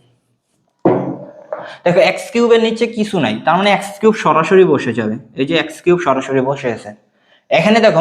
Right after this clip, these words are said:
মাইনাসের টু এক্স স্কয়ার ওয়াই আছে, প্লা-, মাইনাসের আরো একটা এক্স স্কয়ার আছে, মাইনাসের দুইটা আছে এক্স স্কয়ার ওয়াই, তার সাথে আরো একটা মাইনাসের আনতেছো, তাহলে কি হবে? মাইনাসের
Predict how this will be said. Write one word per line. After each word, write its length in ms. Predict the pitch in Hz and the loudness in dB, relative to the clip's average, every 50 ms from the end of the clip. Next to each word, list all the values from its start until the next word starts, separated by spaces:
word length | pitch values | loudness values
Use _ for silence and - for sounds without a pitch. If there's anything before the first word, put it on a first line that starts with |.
| 180 170 160 | 2 2 2
মাইনাসের 460 | 143 156 165 185 190 - 226 233 226 226 - - | 2 2 0 -2 -2 0 0 0 0 -2 -6 -6
টু 100 | - 226 240 247 240 220 | -2 0 2 4 4 4
এক্স 120 | - - - 208 196 | 4 2 -2 -8 -8
স্কয়ার 180 | - - 214 202 190 | -4 -2 0 2 4
ওয়াই 140 | 170 147 127 110 | 4 4 2 0
আছে, 160 | - - 113 107 - - _ _ _ | -4 -10 -10 -12 -14 -18 _ _ _
প্লা-, 240 | - 175 180 180 175 - 165 | -2 0 0 0 -2 -2 0
মাইনাসের 400 | 156 147 156 175 180 180 - 226 208 196 | 0 0 0 0 -2 0 0 2 2 4
আরো 120 | 165 160 185 202 | 4 4 4 2
একটা 120 | 196 - - 196 | 2 0 -2 -4
এক্স 100 | 196 - 196 190 | -4 -4 -8 -4
স্কয়ার 160 | 190 196 185 160 127 | 0 2 2 2 2
আছে, 120 | - 110 - - - _ _ _ _ - 135 | -2 -6 -12 -14 -18 _ _ _ _ -4 -2
মাইনাসের 420 | 143 143 160 170 185 185 - 226 220 196 151 139 | 0 2 2 0 0 0 0 0 0 0 0 0
দুইটা 260 | 165 170 170 170 208 202 208 | 0 0 2 2 4 4 4
আছে 120 | 202 - 220 196 | 4 2 2 2
এক্স 100 | 202 - 208 202 | 0 -2 -6 -2
স্কয়ার 180 | - 208 220 202 151 | 0 2 2 4 4
ওয়াই, 160 | 131 147 190 214 - - | 4 4 2 2 0 0
তার 120 | 175 180 180 - | -2 0 0 -2
সাথে 160 | 208 196 214 180 165 | 0 2 2 4 4
আরো 120 | 170 185 214 | 4 4 2
একটা 140 | 208 214 220 208 190 | 2 0 0 0 0
মাইনাসের 340 | 170 147 151 151 151 165 165 170 | 0 0 0 -2 -2 -2 -2 -2
আনতেছো, 280 | 180 170 180 151 135 113 - - | -2 -4 -6 -8 -8 -10 -4 -2
তাহলে 180 | 151 165 190 190 190 | 0 0 0 0 0
কি 60 | 202 202 | -2 -2
হবে? 140 | 165 131 110 - - - _ _ _ - 139 | -2 -4 -6 -8 -12 -18 _ _ _ -2 0
মাইনাসের 380 | 139 147 160 170 170 208 214 | 0 2 0 0 0 -2 -2